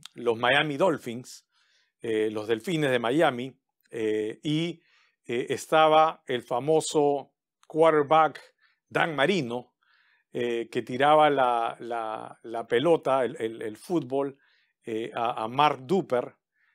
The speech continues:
y a Mark Martin, ¿no? Que eran sus dos, eh, recibidores. Así que tuvimos una experiencia muy bonita. Ahí estudié también ciencias políticas y obtuve mi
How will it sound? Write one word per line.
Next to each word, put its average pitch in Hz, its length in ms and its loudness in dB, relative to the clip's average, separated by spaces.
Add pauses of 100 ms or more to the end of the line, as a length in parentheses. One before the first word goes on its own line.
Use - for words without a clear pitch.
(180)
y 117 180 -6
a 110 80 0
Mark 131 340 0
Martin, 123 440 -2
¿no? 123 160 -10
Que 131 80 -8
eran 131 140 -6
sus 110 200 -8
dos, 123 340 -2
eh, 123 100 -6
recibidores. 120 800 -2
Así 110 180 -8
que 127 240 -4 (320)
tuvimos 135 300 -4
una 160 100 0
experiencia 147 380 -2
muy 151 160 0
bonita. 139 500 -2 (380)
Ahí 135 280 2
estudié 165 400 2
también 165 460 2
ciencias 170 420 -2
políticas 160 760 -2 (400)
y 120 140 -6
obtuve 151 680 0 (320)
mi 151 640 -6